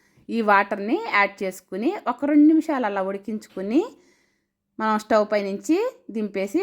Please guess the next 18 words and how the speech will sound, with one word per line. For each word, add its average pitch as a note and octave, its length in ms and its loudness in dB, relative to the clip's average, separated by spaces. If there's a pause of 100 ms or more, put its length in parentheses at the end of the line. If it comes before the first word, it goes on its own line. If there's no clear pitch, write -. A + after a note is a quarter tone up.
(100)
పక్కన G#3+ 260 -2
పెట్టుకుని A3 340 0 (100)
ఆరబెట్టుకోవాలి. D#3+ 680 -2 (160)
ఇప్పుడు A3+ 240 -6 (760)
కడాయిలో A3 480 2 (540)
ఒక A3 100 -4 (120)
టేబుల్ A3+ 260 -4
స్పూన్ G#3+ 340 -6
నెయ్యిని G3 360 -2
యాడ్ F#3+ 260 -2
చేసి G3 280 -4 (320)
డ్రై G3 220 4
ఫ్రూట్స్ని G#3+ 420 -4 (300)
ఫ్రై G#3+ 120 0 (120)
చేసుకోవాలి. D#3+ 640 0 (460)
జీడిపప్పు, A3 520 -4 (140)
బాదం F#3 300 0
పప్పు, F#3+ 240 -8